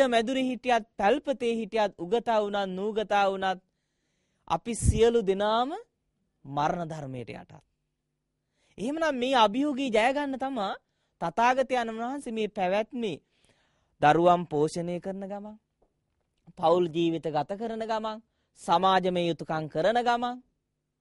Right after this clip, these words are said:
නේද? ආන් මේ වගකීමත් අපි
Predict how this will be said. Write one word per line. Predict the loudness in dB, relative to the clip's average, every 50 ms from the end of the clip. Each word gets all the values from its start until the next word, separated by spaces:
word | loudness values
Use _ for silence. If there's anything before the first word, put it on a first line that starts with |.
| _ _ _ _ _ _ _ _ _ _ _ _
නේද? | -6 -2 -2 -2 -2 -2 -4 -8 -12 _ _ _ _ _ _ _ _ _
ආන් | -2 0 2 2 2 2 0
මේ | 0 0 2 2
වගකීමත් | 2 2 0 -2 -4 -8 -8 -6 -4 -4 -4 -2 -2
අපි | -4 -2 -4 -6 -8